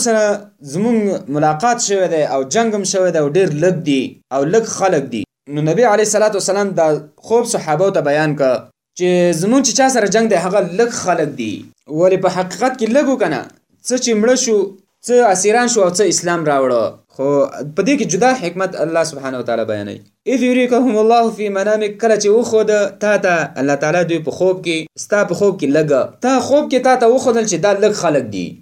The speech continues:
ولې که الله تا ته ښودلی وی دا خلک ډېر، نو خامخا به کمزوري شوي وی تاسو یې صحابه وو. او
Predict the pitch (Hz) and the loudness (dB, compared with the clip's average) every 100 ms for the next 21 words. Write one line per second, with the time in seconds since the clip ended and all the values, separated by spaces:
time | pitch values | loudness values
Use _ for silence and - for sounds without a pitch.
0 | _ _ _ _ 147 226 240 220 233 269 | _ _ _ _ -2 2 2 2 4 2
1 | 269 254 254 247 233 202 202 226 226 214 | 2 0 0 2 0 0 2 4 4 4
2 | 196 175 208 202 147 180 214 208 190 120 | 4 2 2 0 2 2 2 0 -2 -8
3 | 147 151 151 247 226 233 233 214 190 165 | -4 -2 0 0 0 2 2 2 2 0
4 | 165 151 214 214 190 180 170 170 165 160 | 0 0 2 4 4 4 2 2 0 0
5 | 127 127 127 127 120 104 - _ 151 170 | -2 -2 2 2 2 0 -6 _ 0 2